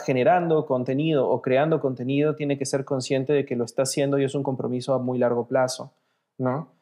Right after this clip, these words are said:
No sabemos cómo, cómo va, cómo va a ser el mundo después. Y lo más probable es que va a ser mucho más agresivo y mucho más difícil. Cualquier oportunidad que haya en nuestro propio esfuerzo de poder generar un contenido específico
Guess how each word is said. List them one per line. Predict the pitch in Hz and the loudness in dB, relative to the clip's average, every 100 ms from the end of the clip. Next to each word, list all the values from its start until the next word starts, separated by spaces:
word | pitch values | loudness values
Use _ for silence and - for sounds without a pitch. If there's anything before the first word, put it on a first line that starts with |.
| _ - | _ -2
No | 127 127 | 0 2
sabemos | 135 131 135 127 - | 2 2 2 -2 -4
cómo, | - 127 123 110 - - | -4 0 0 -2 -6 -10
cómo | 120 123 120 | -4 0 2
va, | 120 120 117 107 - - _ | 4 4 4 2 -2 -14 _
cómo | 131 127 | -2 0
va | |
a | 123 | 2
ser | 127 | 2
el | 123 | 2
mundo | 123 117 | 0 0
después. | 113 - 127 110 | 0 0 0 0
Y | 98 | 0
lo | 123 | 0
más | 123 135 | 2 0
probable | - 147 147 143 143 139 | 2 4 6 4 4 4
es | 135 | 2
que | 135 | 2
va | 123 | 2
a | |
ser | 123 131 | 2 0
mucho | 131 135 147 | 0 -2 -2
más | 135 135 135 | 0 0 0
agresivo | 131 127 123 143 127 131 - - - | 0 0 0 2 2 2 -2 -12 -2
y | |
mucho | 127 156 156 123 | 0 0 0 -2
más | 117 | 0
difícil. | 117 131 139 - 110 _ _ _ | -2 -2 -4 -4 -8 _ _ _
Cualquier | - 135 151 170 | 0 0 2 2
oportunidad | 170 165 156 143 147 160 156 | 4 2 2 2 4 2 2
que | 143 143 | 4 6
haya | 151 131 123 120 113 | 6 6 6 6 4
en | 131 123 123 127 | 2 0 0 -2
nuestro | 117 131 123 | -2 -2 0
propio | 143 147 | 0 0
esfuerzo | 139 - 151 131 - 120 120 | -2 2 2 2 2 2 2
de | 117 | 2
poder | 123 127 131 | 4 4 2
generar | - 131 135 131 | 0 2 4 4
un | 131 127 | 4 2
contenido | 131 127 127 131 | 0 0 0 0
específico | 127 139 131 147 135 131 - 147 147 | 0 -2 -2 -2 -2 -4 -2 -2 -4